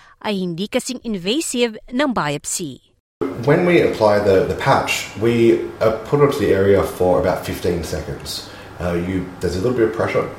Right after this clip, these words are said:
Speaker 2: Um, there's no pain, no bleeding, no cutting. Um, fifteen seconds, there's a slight twisting motion to collect the tissue.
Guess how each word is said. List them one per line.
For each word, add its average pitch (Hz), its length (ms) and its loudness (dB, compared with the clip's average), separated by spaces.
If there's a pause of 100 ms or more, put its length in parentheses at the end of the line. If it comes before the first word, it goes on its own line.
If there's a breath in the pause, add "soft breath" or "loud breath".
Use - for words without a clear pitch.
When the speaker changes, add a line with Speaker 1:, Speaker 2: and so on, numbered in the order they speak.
(200)
Speaker 2:
Um, 85 160 -4
there's 87 240 -4 (240)
no 107 160 2
pain, 104 400 -2 (320 loud breath)
no 95 160 -4
bleeding, 92 640 -2
no 82 160 -4
cutting. 90 400 0 (400 loud breath)
Um, 85 400 -4 (240)
fifteen 131 400 2
seconds, 107 560 0 (160)
there's 92 160 0
a 92 80 -2
slight 113 400 -2
twisting 98 400 -4
motion 113 480 0
to 90 80 -6
collect 80 240 -4
the 87 80 -8
tissue. 113 400 -6